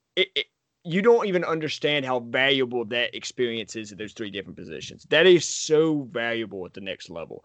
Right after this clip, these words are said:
So I love that pick, bro. That, that, that just, that is now my favorite pick you've,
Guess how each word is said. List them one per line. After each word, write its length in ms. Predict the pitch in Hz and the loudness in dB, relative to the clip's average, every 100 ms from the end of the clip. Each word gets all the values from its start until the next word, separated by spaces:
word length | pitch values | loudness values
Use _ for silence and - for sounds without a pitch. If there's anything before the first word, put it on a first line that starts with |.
| - - | -20 -4
So 140 | 127 | 2
I 140 | 147 | 4
love 440 | 170 127 127 127 113 | 4 4 0 -2 -4
that 180 | 110 - | -8 -8
pick, 280 | 113 95 | -10 -10
bro. 160 | 98 98 | -10 -6
That, 160 | 123 131 | -4 0
that, 220 | 151 - - | 0 2 0
that 260 | 139 - 127 | 2 -2 -6
just, 280 | 131 123 135 | -10 -12 -2
that 180 | 151 - | 0 0
is 180 | 151 131 | -4 -2
now 220 | 135 127 | 0 0
my 160 | 120 | -2
favorite 320 | 110 113 104 95 | -6 -8 -10 -14
pick 240 | 87 - | -16 -10
you've, 180 | 78 | -10